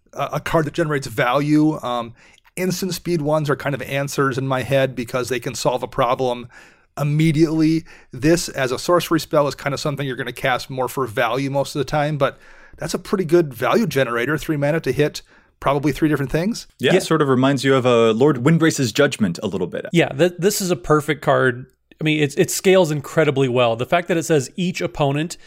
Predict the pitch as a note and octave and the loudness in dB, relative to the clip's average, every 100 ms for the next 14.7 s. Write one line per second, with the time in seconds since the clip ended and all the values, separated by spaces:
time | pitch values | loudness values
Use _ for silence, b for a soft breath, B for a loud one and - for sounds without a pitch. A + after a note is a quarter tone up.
0 | b b _ D#3 C3+ - E3 D#3 D#3+ C3 | b b _ -2 -2 0 -2 0 -2 -4
1 | - D3+ D3 A#2+ C3+ B2+ A2+ - - - | -4 -2 -2 -2 0 2 0 -4 -10 -8
2 | - F3 F3 F3 F3 F3 F3 D#3 E3+ E3 | -4 -4 -2 2 4 4 2 0 0 0
3 | F3 F#3+ G3 E3 C#3 C#3+ A#2 A#2 C#3 - | -2 -2 0 0 2 0 0 -2 -4 -12
4 | - D3 C#3+ D3 C#3+ D#3 D3+ D#3 C#3+ C3 | -8 -4 -2 -2 -2 -4 0 0 2 2
5 | C#3 C#3 C#3+ B2+ C3+ C3+ D3 B2+ - - | 2 2 0 2 0 0 -2 -2 -2 -4
6 | C#3 A#2 B B B B - C#3 D3 C#3+ | -2 -2 B B B B -2 2 2 0
7 | C3+ C#3+ C#3 A#2 B2+ C3+ C#3+ C#3+ C3 C3 | -2 -2 -2 -2 -2 -2 0 0 0 0
8 | B2+ B2 - - C#3+ C#3+ C3+ C3+ C#3+ C3+ | -4 -6 -10 -6 -4 0 0 2 0 0
9 | - - C#3+ C3+ C#3 C#3 B2 - C3+ C#3+ | -4 0 0 2 0 0 -2 -2 -2 -2
10 | E3+ - - C#3 C#3 C3+ D#3+ B B B | -4 -6 -4 -2 2 0 0 B B B
11 | B B - F#3 F#3 A#3+ - F3 F3 C#3 | B B -2 2 2 -2 -2 -2 0 0
12 | E3+ E3 E3 C#3 D3 A#2+ B2+ C3 B2 C3 | 2 4 2 0 -2 2 2 2 2 0
13 | D#3 E3 D#3+ D3+ - C3+ C3+ B2 A2+ C3 | -2 -4 -4 -6 -2 0 0 0 0 0
14 | C3+ B2 B2+ C#3+ B2 - | 0 -2 -4 -4 -6 -6